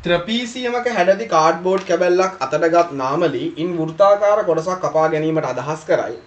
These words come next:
ඇයට කපාගත හැකි විශාලම වෘත්තයේ අරය කොච්චරක්ද කියලා අහනවා. දැන් බලමු පුතේ මේ වගේ කාඩ්බෝඩ් කැබැල්ලක් අරගෙන තමයි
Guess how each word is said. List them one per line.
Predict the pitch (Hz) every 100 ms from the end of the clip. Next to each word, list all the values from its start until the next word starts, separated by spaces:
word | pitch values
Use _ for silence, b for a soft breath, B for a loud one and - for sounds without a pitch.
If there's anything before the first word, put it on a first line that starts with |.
| _ _ 127
ඇයට | 160 196 151
කපාගත | 156 156 160 160 170
හැකි | 170 147
විශාලම | - 170 180 185 160
වෘත්තයේ | 151 143 147 170 - 123
අරය | 147 180 160
කොච්චරක්ද | 147 147 139 139 135
කියලා | 156 180
අහනවා. | 151 - - - _ - B B B
දැන් | 160
බලමු | 165 170
පුතේ | 170 190
මේ | 170 135 127 165 -
වගේ | 170 185 180
කාඩ්බෝඩ් | 135 135 156 165 165
කැබැල්ලක් | 165 165 165 160 -
අරගෙන | 131 160 165
තමයි | 170 117